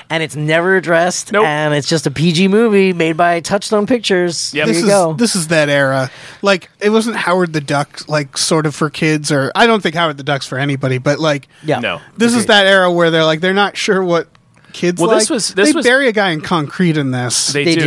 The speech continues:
Speaker 1: do.
Speaker 2: They,
Speaker 3: Yeah.
Speaker 2: they, they bury a Paul Sorvino with
Speaker 3: Yeah.
Speaker 2: a hilarious fish mouth.
Speaker 1: Yeah.
Speaker 3: Yeah.
Speaker 2: 'Cause his name is Lips.
Speaker 1: Lips Manless.
Speaker 2: Yeah.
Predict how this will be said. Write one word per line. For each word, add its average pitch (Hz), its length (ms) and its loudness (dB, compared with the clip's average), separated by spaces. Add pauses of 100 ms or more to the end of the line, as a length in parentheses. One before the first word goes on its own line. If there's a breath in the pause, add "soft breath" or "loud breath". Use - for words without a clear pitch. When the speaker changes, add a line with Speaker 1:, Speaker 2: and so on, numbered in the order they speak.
Speaker 1:
do. - 100 -14
Speaker 2:
They, 165 140 0
Speaker 3:
Yeah. 143 160 0
Speaker 2:
they, 156 160 0
they 160 240 -2
bury 147 480 0
a 131 40 -2
Paul 156 280 0
Sorvino 127 840 -2
with 127 400 -4
Speaker 3:
Yeah. 180 160 0
Speaker 2:
a 143 40 -2
hilarious 147 520 0
fish - 300 -4
mouth. 107 360 -6
Speaker 1:
Yeah. 139 200 0
Speaker 3:
Yeah. 143 220 -2
Speaker 2:
'Cause 139 180 -4
his 143 160 -6
name 135 240 -2
is 117 100 -6
Lips. 131 460 -4
Speaker 1:
Lips 175 240 -2
Manless. 131 580 0
Speaker 2:
Yeah. 117 320 -2